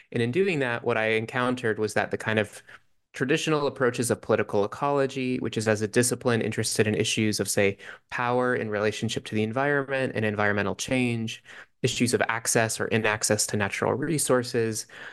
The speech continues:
um, how political contestations manifest through, um, uh, the, through the environment and human-environment relations. Oftentimes that focuses on issues of, say, like, uh, Marxian political economy. Most of my work in the past has.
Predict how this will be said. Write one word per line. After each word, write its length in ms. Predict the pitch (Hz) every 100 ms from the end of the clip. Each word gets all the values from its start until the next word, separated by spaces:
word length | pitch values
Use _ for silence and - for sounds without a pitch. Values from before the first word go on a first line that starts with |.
| -
um, 360 | 113 107 101 104
how 220 | - 120
political 480 | 120 131 127 123 120
contestations 800 | - 117 120 117 113 110 113 104
manifest 720 | 107 107 117 123 139 135 - - _
through, 480 | - 135 139 143 143 - - - _
um, 560 | 135 131 131 131 139 123 _ _ _ _ _ _ _ _ -
uh, 180 | 131
the, 180 | 127 135 113
through 200 | - -
the 120 | 131 139
environment 500 | 131 131 135 143 -
and 120 | 117
human-environment 640 | 117 117 113 110 107 104
relations. 640 | 98 120 160 156 139 131 - - - - _ -
Oftentimes 580 | 143 151 147 147 135
that 140 | 123 -
focuses 440 | 123 113 - 110
on 160 | 107 107
issues 300 | 107 110 104
of, 100 | 95
say, 240 | - 104
like, 400 | 101 101 98 - -
uh, 280 | 92 80
Marxian 560 | 110 113 110 - 113 107
political 380 | - 120 113 -
economy. 600 | - 123 139 151 151 147
Most 280 | 120 107 -
of 40 |
my 120 | 104
work 240 | 101 - -
in 20 |
the 60 | 95
past 400 | - 107 110 -
has. 480 | 160 156 151 -